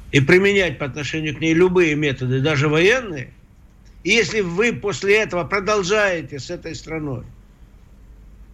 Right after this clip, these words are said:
поддерживать нормальные, формальные отношения,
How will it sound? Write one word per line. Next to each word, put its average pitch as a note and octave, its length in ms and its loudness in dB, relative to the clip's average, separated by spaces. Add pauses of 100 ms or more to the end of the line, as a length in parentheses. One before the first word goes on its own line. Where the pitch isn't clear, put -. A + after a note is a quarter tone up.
(180)
поддерживать D3 800 0 (320)
нормальные, F3+ 920 0 (560)
формальные E3+ 680 -2
отношения, D#3+ 720 -10